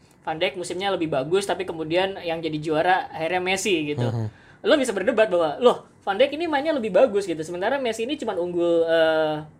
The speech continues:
Speaker 1: trofi atau jumlah gol doang, tapi secara keseluruhan, misalnya pengaruh di tim, gimana dia menggerakkan Liverpool, kalau dia nggak ada nih, pertahanan Liverpool bakal bolong, misalnya kayak gitu. Itu lo bisa berargumen kayak gitu.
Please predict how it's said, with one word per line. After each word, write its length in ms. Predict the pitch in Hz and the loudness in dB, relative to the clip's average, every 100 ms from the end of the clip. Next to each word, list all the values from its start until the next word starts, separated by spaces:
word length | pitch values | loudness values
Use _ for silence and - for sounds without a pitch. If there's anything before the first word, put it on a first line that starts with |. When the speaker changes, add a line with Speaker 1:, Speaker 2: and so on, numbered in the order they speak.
| _ | _
Speaker 1:
trofi 320 | 180 160 202 | -2 0 2
atau 180 | 170 170 | 2 0
jumlah 320 | 170 160 165 | -2 -4 -4
gol 200 | 160 156 | -2 0
doang, 320 | 180 220 180 | 4 4 2
tapi 180 | 170 202 | -2 -4
secara 300 | 254 208 185 | -2 -2 -2
keseluruhan, 600 | 180 196 175 202 233 170 | -4 -4 0 2 4 2
misalnya 300 | 170 165 160 | 2 -6 -6
pengaruh 320 | 165 160 160 | -8 -6 -6
di 160 | 160 156 | -4 -8
tim, 460 | 156 175 175 175 170 | -2 0 2 0 -2
gimana 320 | 165 160 156 | -6 -6 -4
dia 140 | 160 | -2
menggerakkan 480 | 156 156 170 156 156 | -2 -2 -2 -2 -2
Liverpool, 560 | 156 165 156 185 180 180 | -4 -4 -4 4 4 4
kalau 180 | 165 | 2
dia 160 | 156 160 | 2 0
nggak 220 | 160 147 | 0 0
ada 120 | 156 196 | 2 0
nih, 180 | 208 214 - - | 0 -6 -10 -18
pertahanan 480 | - - 156 160 160 | -16 -8 -6 -4 -4
Liverpool 300 | 156 175 190 | -6 -4 -2
bakal 260 | 170 165 165 | 2 2 4
bolong, 300 | 165 175 185 | 4 4 4
misalnya 240 | 160 151 | 0 -6
kayak 240 | 151 196 | -4 -4
gitu. 160 | 202 156 - - - - - _ | -2 -4 -4 -20 -20 -20 -20 _
Itu 140 | 196 | 4
lo 100 | 285 | 6
bisa 160 | 220 220 | 4 2
berargumen 540 | 185 175 180 208 180 | 2 2 2 0 0
kayak 180 | 165 147 160 | 0 0 -2
gitu. 240 | 156 123 | -4 -6